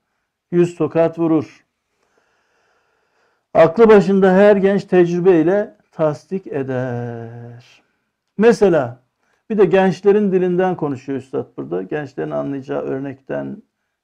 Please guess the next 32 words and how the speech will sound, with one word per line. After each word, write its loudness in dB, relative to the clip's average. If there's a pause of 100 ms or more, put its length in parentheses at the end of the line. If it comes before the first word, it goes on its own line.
(100)
veriyor. -10 (680)
Maalesef 4
yaygın. 0
Hani -8
bazen 0
diyor -4
safi -2
zihinleri -8
idlal -4
etmemek -10
lazım, -6
bu -8
gibi -14
meselelere -8
girmemek -10
lazım -10
falan -10
diyoruz -8
ama -10 (840)
yani -4
mesele -4
o 2
kadar 2
veba 4
gibi -2
salgın -2
bir -4 (120)
duruma -4
gelmiş -2
ki -10 (1400)
bazen 2
de -2